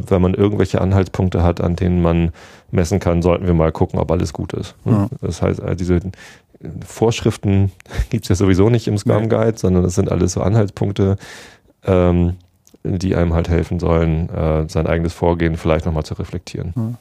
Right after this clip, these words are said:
Speaker 2: Ja. Ja, es gibt schon so Vorschriften, dass man halt diese Rollen hat und die Meetings macht und die Artefakte und so weiter. Sonst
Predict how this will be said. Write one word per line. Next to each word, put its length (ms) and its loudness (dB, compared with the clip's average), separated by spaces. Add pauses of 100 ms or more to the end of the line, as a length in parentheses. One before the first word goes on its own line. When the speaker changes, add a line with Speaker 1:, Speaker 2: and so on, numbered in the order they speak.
(320)
Speaker 2:
Ja. 80 2
Ja, 260 2
es 160 -6
gibt 160 0
schon 260 4
so 120 2
Vorschriften, 560 0
dass 160 0
man 480 2
halt 160 0
diese 120 2
Rollen 400 4
hat 200 2
und 200 -2
die 100 -2
Meetings 380 2
macht 220 -2
und 140 -6
die 80 -2
Artefakte 500 -2
und 100 2
so 120 0
weiter. 340 2
Sonst 320 0